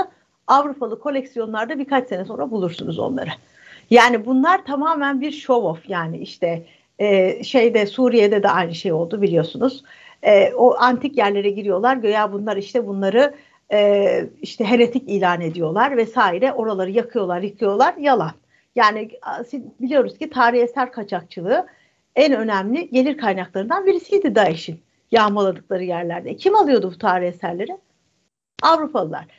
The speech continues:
Yani bunlar böyle gene işte girdi, heykelleri yaktı. Bir tane kadını ayırdılar. "Esir değil bu, tecavüz için." dediler filan.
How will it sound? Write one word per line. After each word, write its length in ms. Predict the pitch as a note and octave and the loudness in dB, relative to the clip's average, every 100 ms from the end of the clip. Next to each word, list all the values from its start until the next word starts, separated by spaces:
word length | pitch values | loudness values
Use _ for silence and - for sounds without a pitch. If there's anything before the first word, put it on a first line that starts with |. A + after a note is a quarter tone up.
| _ | _
Yani 300 | C#4 D4+ C#4 | 0 0 0
bunlar 360 | D4 E4 F4+ D#4+ | -6 -2 -2 -2
böyle 160 | D#4+ | -6
gene 280 | D#4+ D#4 D4 | -6 -4 -4
işte 220 | C4 - | -6 -6
girdi, 380 | A#3+ B3 C4+ G3+ | -4 -2 -4 -2
heykelleri 640 | F4 C#4+ C#4 C#4+ C4 C4 C4 | -2 0 0 2 2 2 2
yaktı. 500 | F3+ E3+ - C4 D#4 _ _ _ - | -2 -4 -2 -2 -4 _ _ _ -2
Bir 180 | C#4+ | 0
tane 260 | D4 B3+ C4 | 2 2 0
kadını 460 | C4+ A#3+ B3+ C4+ - | -2 -4 -2 -2 -2
ayırdılar. 680 | A3+ G#3+ F#3+ F#3+ A3 C4 - | -2 -2 -4 -2 2 2 0
"Esir 340 | A#3+ - A#3+ | -4 -2 0
değil 240 | A#3+ A3 G3 | 0 0 -4
bu, 80 | |
tecavüz 500 | G3 A#3 G#3 G3+ G3 | -6 -4 0 0 -2
için." 280 | F#3+ - E3 | -8 -10 -8
dediler 380 | D#3+ E3 E3 F3 | -6 -4 -6 -6
filan. 300 | - D4+ G4+ | -6 -4 -4